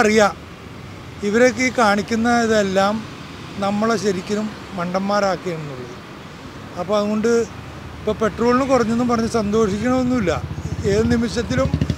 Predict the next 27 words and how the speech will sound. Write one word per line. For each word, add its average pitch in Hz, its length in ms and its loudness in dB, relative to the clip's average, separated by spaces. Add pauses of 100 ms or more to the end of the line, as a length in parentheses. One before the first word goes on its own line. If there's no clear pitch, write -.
ഇപ്പോൾ 240 280 4
നൂറ് 240 220 6
രൂപക്ക് 254 260 2
petrol 240 360 2
അടിച്ചാൽ, 226 360 2
ഈ - 100 2
ഇരുന്നൂറ് 233 280 0
രൂപക്ക് 240 200 2
petrol 226 280 0
അടിച്ച് 202 220 -4 (520)
ഇത് 226 120 0 (120)
തീരെ 254 260 4 (120)
ഈ - 20 4 (100)
election 254 400 0
പ്രഖ്യാപനം 269 600 4
വന്ന 269 180 0 (560)
ഉടനെ 254 380 4
തന്നെ 247 220 2 (720)
സംഗതി 240 300 0 (120)
ഇനി 233 180 0
അടുത്ത 208 180 -2 (100)
വഴി 226 240 2
അവർ 214 100 0 (120)
കാണുകയാണ്. 175 360 0 (720)
അപ്പോൾ 170 200 -4
അതുകൊണ്ട് 214 320 -2 (840)
നമുക്ക് 190 320 -4